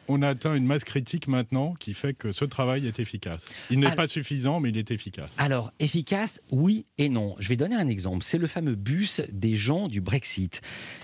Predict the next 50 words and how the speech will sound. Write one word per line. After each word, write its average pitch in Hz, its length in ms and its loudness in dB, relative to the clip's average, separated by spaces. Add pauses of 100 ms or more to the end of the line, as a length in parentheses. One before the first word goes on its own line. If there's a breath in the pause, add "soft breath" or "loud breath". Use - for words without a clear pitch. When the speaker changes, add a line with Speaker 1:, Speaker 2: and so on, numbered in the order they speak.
(140)
Speaker 2:
Il 165 220 2
circulait 139 640 2
en 101 120 0
Angleterre, 196 540 2
dans 127 120 -2
tout 151 140 -6
le 120 140 2
pays, 196 500 4
avec, 131 480 0
euh, 117 200 0
il 123 120 2
était 135 160 2
écrit 165 260 0
sur 107 220 0
un 110 80 4
bus, 190 420 2
euh, 117 80 2
que, 170 260 2 (300 loud breath)
euh, 117 200 4
à 139 60 0
partir 180 240 2
du 185 40 4
moment 160 280 4
où 123 160 -2
l'Angleterre, 131 640 0
si - 60 -6
jamais 131 180 0
elle 110 60 0
revenait, 135 500 0 (100)
en, 98 200 -6
enfin, 98 260 -8
si - 120 -2
elle 104 80 2
quittait 139 360 0
l'Europe, 175 360 0 (360 loud breath)
euh, 113 580 2
le 120 120 2
système 214 320 2
de 139 60 2
santé 165 320 0
britannique 151 440 0
allait 160 140 2
pouvoir 143 240 -2
toucher 165 300 2
trois 190 220 2
cent 202 160 0
cinquante 165 320 0
millions 139 260 4
de 131 60 4
livres, 220 300 4